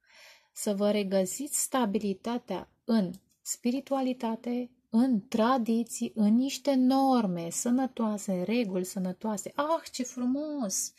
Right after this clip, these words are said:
Marele preot și marea preoteasă, superb, superb, superb.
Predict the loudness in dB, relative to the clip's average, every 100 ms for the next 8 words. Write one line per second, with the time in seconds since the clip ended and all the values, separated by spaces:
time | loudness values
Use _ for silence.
0 | -20 -20 -20 -4 0 2 2 2 2 2
1 | 2 0 -2 0 0 0 -6 -6 -4 -4
2 | -6 -8 -6 -4 -4 -4 -4 -4 -6 -8
3 | 0 2 4 2 -4 -10 -8 -8 -2 0
4 | 2 0 -4 -8 -8 -2 -2 -2 -6